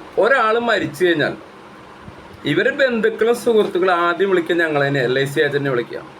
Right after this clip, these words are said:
ഏ, വിളിച്ചിട്ട് എന്താ ചോദിക്കുക അറിയോ? ആൾക്ക് വല്ല പോളിസി ഉണ്ടോന്ന്. എന്തിനാ? കാരണം അദ്ദേഹത്തിന് മരണപ്പെട്ടു കഴിഞ്ഞാൽ കുടുംബത്തിന് വരുമാനം നഷ്ടപ്പെട്ടു.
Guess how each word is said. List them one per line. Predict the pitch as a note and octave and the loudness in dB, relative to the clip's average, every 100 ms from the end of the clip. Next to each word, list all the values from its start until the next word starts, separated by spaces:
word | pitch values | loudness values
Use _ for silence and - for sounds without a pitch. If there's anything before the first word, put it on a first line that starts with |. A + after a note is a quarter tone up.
| - C#3 | -8 -4
ഏ, | |
വിളിച്ചിട്ട് | D3 D#3+ F3 | -2 0 0
എന്താ | F#3+ | 0
ചോദിക്കുക | G3+ G#3+ F#3+ G#3+ | 2 2 2 2
അറിയോ? | D#3+ | 2
ആൾക്ക് | C3+ C#3+ C#3+ | 2 0 0
വല്ല | D3+ | 0
പോളിസി | D#3+ D3 B2+ B2 | 0 -2 -2 -4
ഉണ്ടോന്ന്. | G#2+ F#2 - - - - - - - - - - | -6 -6 -10 -18 -20 -20 -20 -20 -20 -20 -12 -4
എന്തിനാ? | C#3+ D3 D3 C3 B2+ - - - - - - - | -2 0 0 0 -4 -18 -20 -20 -20 -20 -12 -2
കാരണം | E3 B3+ | 0 2
അദ്ദേഹത്തിന് | G#3+ E3+ G#3 G#3 G#3+ A3+ A#3+ A#3+ B3 B3 C#4 | 0 0 0 0 -2 -2 -2 -2 -4 -6 -4
മരണപ്പെട്ടു | D#4 G#3 F#3+ G#3+ A#3 | -2 -2 -2 -2 -2
കഴിഞ്ഞാൽ | G#3+ A#3 | 0 0
കുടുംബത്തിന് | A#3 G#3+ G#3+ A3+ | 0 -2 0 0
വരുമാനം | G#3+ G#3 G#3+ A#3+ | 2 2 2 0
നഷ്ടപ്പെട്ടു. | A#3 B3+ B3+ A3+ | 0 0 0 0